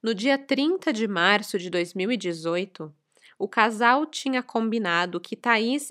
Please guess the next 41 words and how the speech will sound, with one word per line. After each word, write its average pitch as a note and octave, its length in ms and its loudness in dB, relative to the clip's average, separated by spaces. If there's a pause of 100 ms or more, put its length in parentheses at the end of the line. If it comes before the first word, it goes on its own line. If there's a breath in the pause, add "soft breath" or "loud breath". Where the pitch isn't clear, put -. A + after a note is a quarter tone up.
iria A#3+ 340 0
até A#3+ 260 0
Cipolândia B3+ 760 -2
fazer G#3+ 380 -4
uma F#3+ 160 -2
visita G3+ 500 -4
pra A#3+ 140 -6
Vanderlei. F3+ 580 -6 (220)
E B3 60 -4
pra D4 240 2
isso, B3 400 -2 (100)
ela D4 200 2
alugaria B3+ 460 0
um D#4 120 -4
carro. F#3+ 600 -2 (280)
E - 100 -8
claro F3 400 0
que A#3 140 -8
quem F#3+ 220 -6
ia F#3 100 -10
pagar G#3 480 0
por A3 160 -4
essa E3 200 -6
despesa F#3 720 -2 (100)
seria A3 520 0
ele. E3+ 340 -4 (800 loud breath)
Por D#4+ 140 0
conta E4 400 0
desse A#3+ 260 -2
gasto F#3+ 640 0
e E3+ 80 0
dele F#3 220 -2
já F#3+ 140 0
tá F#3+ 180 2
reclamando G3+ 560 -4
muito F#3+ 460 -2
dos G3+ 120 -14
problemas F#3 440 -6
financeiros F3+ 680 -4
com C4+ 240 -6
ela, G3+ 400 -2